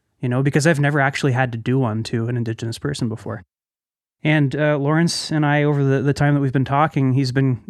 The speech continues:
been gracious and, and patient enough <laughs> with me to just, just straight up ask, like, "What is it, what does that even mean?"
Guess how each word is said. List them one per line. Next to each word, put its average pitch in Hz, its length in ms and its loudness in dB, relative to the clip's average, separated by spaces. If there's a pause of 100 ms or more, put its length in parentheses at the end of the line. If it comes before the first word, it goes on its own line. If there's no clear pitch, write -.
been 135 280 2
gracious 139 520 2
and, 131 160 2
and 131 220 -2
patient 135 420 0
enough 120 300 0
<laughs> 147 60 4
with 135 120 -2
me 131 260 2
to - 140 -4
just, - 440 -4
just - 240 -4
straight 131 260 -2
up 117 160 -4
ask, 131 340 -2
like, 110 140 -6
"What 127 160 -2
is 143 140 -2
it, 131 80 -6
what 135 100 -2
does 139 80 -2
that 143 160 -2
even 127 240 -2
mean?" 123 260 -6